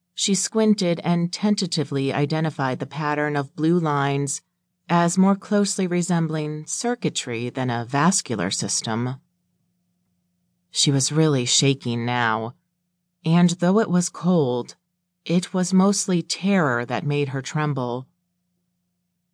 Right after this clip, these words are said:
When the largest one stepped forward, her head spun, and she could barely remain upright. He sounded surprised when he spoke, but his words were more surprising still.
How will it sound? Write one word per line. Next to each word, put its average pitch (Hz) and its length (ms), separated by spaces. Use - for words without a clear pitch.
When 180 220
the 190 80
largest 202 640
one 147 300
stepped 147 420
forward, 127 680
her 160 160
head 151 360
spun, 135 640
and 165 120
she 180 140
could 165 180
barely 180 400
remain 147 460
upright. 131 680
He - 160
sounded 240 480
surprised 165 720
when 139 140
he 135 80
spoke, 135 640
but - 140
his 170 160
words 160 500
were 147 140
more 165 240
surprising 180 640
still. 135 640